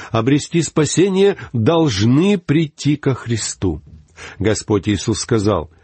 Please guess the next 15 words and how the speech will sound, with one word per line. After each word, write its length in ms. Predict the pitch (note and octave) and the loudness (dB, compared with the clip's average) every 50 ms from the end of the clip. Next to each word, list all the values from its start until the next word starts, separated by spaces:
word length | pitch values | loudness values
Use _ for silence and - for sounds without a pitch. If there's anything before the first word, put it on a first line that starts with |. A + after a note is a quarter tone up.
| _ - - _ - | _ -20 -20 _ -4
«Никто 800 | F#2+ G2+ A2 B2 C3 - - - _ - C3+ C#3 C#3+ D3 D3 | 0 2 2 2 0 0 -4 -8 _ 0 2 4 4 4 4
не 160 | C#3+ C#3 C3+ A#2+ | 4 2 0 0
приходит 580 | - C#3 C3+ B2+ - - C3 C3+ B2+ C3 G2+ | 0 -2 -2 0 0 0 2 2 2 -2 -2
к 80 | - - | -2 -2
Отцу, 600 | B2 A#2+ - - - - - D#3 D3+ A2+ D#2 - - _ _ _ _ _ - | -2 -2 -2 -4 -8 -2 0 2 2 2 0 -2 -8 _ _ _ _ _ -8
как 260 | - D#2+ D2+ - - | -8 -8 -8 -8 -12
только 720 | _ _ - G#2+ A2 A#2 A#2+ B2+ A#2 - A#2+ A#2 A#2 A2+ - _ _ _ - | _ _ 0 2 4 4 4 2 0 0 -2 -2 -2 -4 -10 _ _ _ -10
через 480 | - - - F#2+ F2+ E2+ F2 E2+ D#2 | -6 -2 -2 0 0 0 -2 -2 -2
Меня». 420 | F2 F#2 F#2+ G2 F#2+ F2 D2+ - - _ _ _ _ _ - | -2 0 0 0 0 0 -2 -6 -10 _ _ _ _ _ 0
Невозможно 760 | C#3+ F#3+ G3+ G#3+ G3+ F#3 G#3+ G#3+ A3 G#3 D#3 G#2 A2+ A2+ | 2 2 2 2 0 0 0 2 2 2 2 2 0 -2
прийти 400 | F#2 E2+ A#2 B2+ B2 - E3 D#3 | 0 0 0 -2 0 0 -2 -2
к 120 | - - G#2 | -2 -2 -2
Нему 340 | G#2+ A#2 C3+ F3 G3+ F#3 - - - - _ _ _ _ _ | 0 0 2 2 0 -2 -4 -8 -18 -20 _ _ _ _ _
посредством 840 | - C#3 C#3+ - - - D3+ F3 F3 D#3+ - - D3+ D3+ C#3 C3+ A#2+ | -4 -2 -2 -2 -2 0 0 0 0 0 -2 -2 -2 0 0 0 -2
церемоний 840 | - - F3 F3 D#3 B2 A2+ A#2+ C3 B2+ B2+ B2+ B2 A#2+ B2 B2 | 0 -2 0 2 2 2 2 2 2 2 2 2 2 0 0 -2